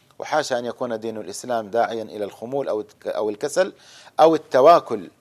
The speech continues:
النبي صلى الله عليه وسلم جاءه رجل يس-، يسأله مالا فقال له: "اذهب واحتطب"،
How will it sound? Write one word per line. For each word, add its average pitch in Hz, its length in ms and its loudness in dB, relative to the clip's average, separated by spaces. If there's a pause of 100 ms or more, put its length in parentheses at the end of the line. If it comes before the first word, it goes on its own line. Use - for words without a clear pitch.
(960)
النبي 131 320 -4
صلى 127 220 0
الله 135 300 6
عليه 135 220 2
وسلم 131 380 -4
جاءه 131 380 2
رجل 143 380 2
يس-، 135 260 -4
يسأله 131 560 -2
مالا 151 440 4 (880)
فقال 151 460 6
له: 147 280 4
"اذهب 143 360 -2
واحتطب"، 151 480 -2